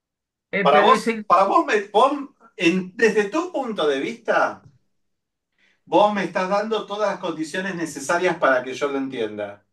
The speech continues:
Speaker 2: Desde mi punto de vista, vos estás siendo inespecífico en describir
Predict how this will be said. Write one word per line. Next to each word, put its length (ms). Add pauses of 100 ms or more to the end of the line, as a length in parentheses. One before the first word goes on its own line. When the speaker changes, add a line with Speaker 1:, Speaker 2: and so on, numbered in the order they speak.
(460)
Speaker 2:
Desde 300
mi 140
punto 340
de 120
vista, 720
vos 340
estás 280
siendo 260
inespecífico 880
en 80
describir 580